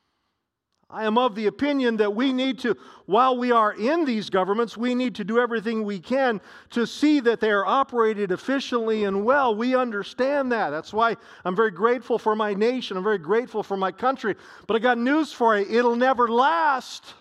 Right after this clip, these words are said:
Our country is gonna fade away someday if Jesus doesn't return in our lifetimes. It will, just like every other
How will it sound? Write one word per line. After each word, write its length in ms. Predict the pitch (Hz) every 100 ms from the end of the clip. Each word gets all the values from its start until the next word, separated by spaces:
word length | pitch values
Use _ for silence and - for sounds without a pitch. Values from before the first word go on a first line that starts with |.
| _ _ _ _ _ _ _ _ _ _ _ _ _ -
Our 160 | 285 302
country 520 | - 339 330 277 254
is 160 | 226
gonna 240 | - 269 233
fade 360 | - 269 294
away 400 | 262 254 302 269
someday 640 | 202 - 262 226 269 285 196 - -
if 160 | 202 180
Jesus 420 | 185 285 226 220
doesn't 320 | - 240 233
return 420 | 226 214 - 254 233
in 80 |
our 180 | 226 240
lifetimes. 480 | 233 302 302 240 190
It 160 | 285 285
will, 360 | 269 311 339
just 240 | 208 285 277
like 220 | 285 269
every 320 | 269 277 254
other 260 | 285 277